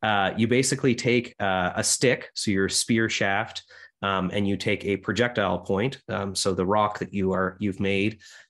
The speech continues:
uh, and you place the rock in either a split at the top of that stick or another stick that goes into that one called a foreshaft. You wrap it in sinew or some other binding, um, and, uh, it's adhered there. And that way the,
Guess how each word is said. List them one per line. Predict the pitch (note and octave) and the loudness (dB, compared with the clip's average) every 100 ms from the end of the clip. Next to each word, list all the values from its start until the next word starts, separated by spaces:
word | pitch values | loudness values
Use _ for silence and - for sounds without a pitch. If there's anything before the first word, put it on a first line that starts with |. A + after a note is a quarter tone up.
| - | -4
uh, | G2 F#2 F#2 | 0 0 0
and | G#2+ G#2+ G#2+ | 0 0 2
you | G#2 G2+ | 2 2
place | F#2 - B2 B2+ - | -2 0 2 2 2
the | A#2 | 0
rock | G2+ A2+ A#2 A#2 - | 2 2 2 0 -2
in | G#2+ G#2 F#2 | 0 0 -2
either | G#2+ A2+ G2+ G2+ | -2 0 0 0
a | G#2+ | -2
split | - - C3+ C3 | -2 0 2 2
at | F2+ | -2
the | - | -6
top | - G#2 | -4 -2
of | F#2+ | 0
that | F#2 - | -2 0
stick | - F3+ F3+ - - _ _ | 0 0 -2 -14 -20 _ _
or | G#2+ G2+ G2 | 2 2 2
another | G#2 G#2 A#2+ | 0 0 2
stick | A#2 - A#2 | 0 0 0
that | G2 | 0
goes | F#2 G2+ G2 | 2 2 2
into | A#2 B2 | 0 0
that | A#2 A2+ | 0 0
one | A2+ | -2
called | G#2+ F#2+ F#2+ | -2 -2 -4
a | |
foreshaft. | - A#2+ B2 B2+ A#2+ A#2+ - - - _ - | 0 0 0 0 0 0 -6 -20 -20 _ 0
You | G#2 | 2
wrap | F#2 A#2 A2+ | 4 2 2
it | A#2 F#2 | 0 0
in | G#2+ G#2 G2+ G2 | 0 2 0 -2
sinew | - - C3+ C3 B2+ B2+ B2 | -2 2 4 6 4 4 2
or | G2+ | 0
some | G2 A2 G#2+ | -2 0 0
other | G#2+ | 0
binding, | F#2 G2+ A2 A2 A2 G#2+ G#2+ - - - - | 0 2 2 2 0 0 -4 -10 -20 -20 -10
um, | G2 F#2+ F#2 F2+ F2+ | -2 0 2 0 0
and, | G2+ F#2 F#2 F2+ | 0 0 0 0
uh, | F2+ F2+ F2 - | 0 0 -2 -4
it's | G2+ F#2+ | -4 -4
adhered | E2+ A#2 A#2 A2+ A2+ | 0 4 4 2 0
there. | G#2+ G#2 G2 | 2 2 2
And | G2 G2+ | 0 0
that | G#2 | 0
way | G2+ G2 | 0 0
the, | F#2+ G#2 F#2+ F#2 | 0 0 -2 -2